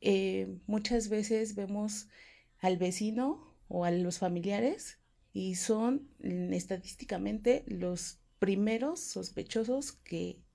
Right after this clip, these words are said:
son los que hacen estos delitos. Y decía, al final de su ponencia, "Llegamos al punto donde los revolucionarios, hasta hombres",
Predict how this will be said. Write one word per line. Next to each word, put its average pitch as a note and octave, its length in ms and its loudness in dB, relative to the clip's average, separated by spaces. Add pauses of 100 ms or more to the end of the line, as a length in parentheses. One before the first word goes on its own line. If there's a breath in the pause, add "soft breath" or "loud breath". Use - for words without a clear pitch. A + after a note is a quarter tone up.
(220)
son G3+ 320 -2
los A3+ 180 0
que F3+ 180 2
hacen F#3 320 2
estos F3+ 320 -6
delitos. - 520 -6 (840 loud breath)
Y A#3 140 6
decía, A#3+ 580 8 (920)
al G#3 160 6
final G#3 540 2
de F#3 280 -2
su F3 160 -8
ponencia, G3+ 680 0 (1200 loud breath)
"Llegamos C4+ 840 0 (120)
al F#3+ 200 0
punto B3+ 720 0 (440 soft breath)
donde G#3 680 4
los - 720 -4 (120)
revolucionarios, G3+ 1200 2
hasta F3+ 340 -4
hombres", A#3+ 560 0